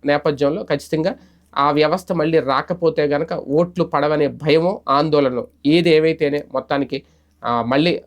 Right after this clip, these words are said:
చంద్రబాబు నాయుడు గారు అవన్నీ తీసుకొస్తాను అంటున్నారు అంటే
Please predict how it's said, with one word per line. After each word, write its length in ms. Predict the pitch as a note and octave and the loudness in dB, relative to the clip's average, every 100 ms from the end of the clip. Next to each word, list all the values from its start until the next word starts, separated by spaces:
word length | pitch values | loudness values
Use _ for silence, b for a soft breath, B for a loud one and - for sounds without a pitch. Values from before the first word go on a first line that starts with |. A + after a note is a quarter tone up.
| _ | _
చంద్రబాబు 500 | - C3+ D3+ D#3+ D#3+ | -8 -2 0 0 0
నాయుడు 180 | D#3+ D#3 | 0 0
గారు 140 | D3+ C#3 | 0 0
అవన్నీ 320 | C3+ C#3+ D#3+ | 0 0 -2
తీసుకొస్తాను 760 | D#3+ D#3 - D#3+ - D3+ D3 | -4 -6 -4 -6 -2 -2 0
అంటున్నారు 540 | C#3+ C3+ C#3+ C#3+ C3+ C3+ | 0 -2 -2 -2 0 0
అంటే 340 | B2 A#2+ C#4+ | -2 -2 -6